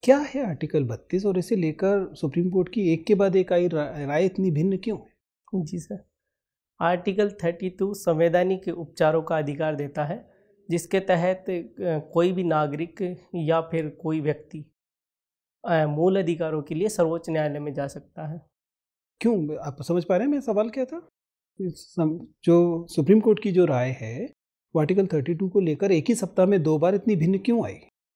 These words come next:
Speaker 2: हाँ जी सर, सर्वोच्च न्यायालय में, अ, जैसे उनका कहना है कि आर्टिकल दो सौ छब्बीस के तहत उच्च न्यायालय में भी रिट दायर की जा सकती है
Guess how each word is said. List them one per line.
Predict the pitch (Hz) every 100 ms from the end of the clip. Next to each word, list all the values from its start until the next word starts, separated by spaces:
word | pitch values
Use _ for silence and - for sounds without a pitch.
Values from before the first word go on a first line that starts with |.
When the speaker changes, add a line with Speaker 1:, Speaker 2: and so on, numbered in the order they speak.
| _ _ _ _ _ -
Speaker 2:
हाँ | 196 165
जी | 147
सर, | 143 - _ _ _
सर्वोच्च | - 190 190 196 208
न्यायालय | 202 190 190
में, | 185 185
अ, | 165 170 160 190
जैसे | 170 175 180
उनका | 175 170 175
कहना | 170 156 165
है | 160 185
कि | 202
आर्टिकल | 175 170 185 185
दो | 165 175
सौ | 175
छब्बीस | 175 151 139 165 -
के | 165
तहत | 165 175 170
उच्च | 170 165
न्यायालय | 165 156 156 156
में | 165
भी | 170 185 160 160
रिट | 151 143
दायर | 156 151
की | 147 156
जा | 147
सकती | 147 170 - 170
है | 160 214 -